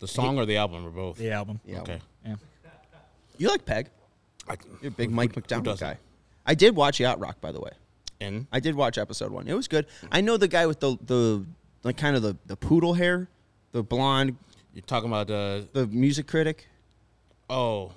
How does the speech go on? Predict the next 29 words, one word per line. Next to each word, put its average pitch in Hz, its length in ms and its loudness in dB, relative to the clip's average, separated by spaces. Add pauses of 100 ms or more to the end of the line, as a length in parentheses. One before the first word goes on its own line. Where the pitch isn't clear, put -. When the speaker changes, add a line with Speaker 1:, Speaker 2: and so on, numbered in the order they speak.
(240)
Speaker 3:
That's 117 220 -4
kinda 135 240 0
in 120 100 2
the 110 60 0
start 135 260 2
of 135 80 0
it. 135 180 -2 (600)
Speaker 1:
I 131 80 -4
don't 110 80 -2
know 104 80 -2
what 98 80 -4
Speaker 3:
Steve 156 180 2
Speaker 1:
you're 143 60 -2
Speaker 3:
or - 20 0
Speaker 1:
talking - 60 -4
Speaker 3:
something. 143 440 -2
Speaker 1:
Yeah. 117 100 0
Speaker 3:
Anyways, 90 260 -6 (340)
uh, 113 140 0
Speaker 1:
I 101 40 -4
thought 110 200 -6
you 120 60 -10
were - 20 -10
talking 95 240 -10
about 90 180 -8 (420)
Daryl 98 240 -4
Hall. 98 300 -6 (160)
Speaker 3:
Whatever. - 240 -14 (240)
Uh, 110 200 -2